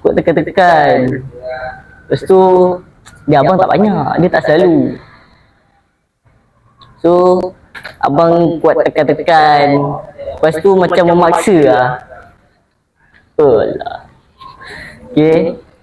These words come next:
Kedua. <laughs> Kedua.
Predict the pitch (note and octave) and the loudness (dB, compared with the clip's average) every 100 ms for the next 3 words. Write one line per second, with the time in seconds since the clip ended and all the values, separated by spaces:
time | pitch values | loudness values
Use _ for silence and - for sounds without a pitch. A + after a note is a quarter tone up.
0 | _ _ C3 C3+ D#3+ F#3 G3+ A3+ A#3 - | _ _ 0 2 4 4 4 2 -4 -12
1 | - - - - _ D4 - - _ _ | -20 -20 -20 -20 _ -12 -12 -18 _ _
2 | _ _ _ _ _ _ _ _ _ _ | _ _ _ _ _ _ _ _ _ _
3 | - C#4+ C#4+ C#4 - - - F3 F3 F#3+ | -4 -2 0 -2 -4 -6 0 2 4 4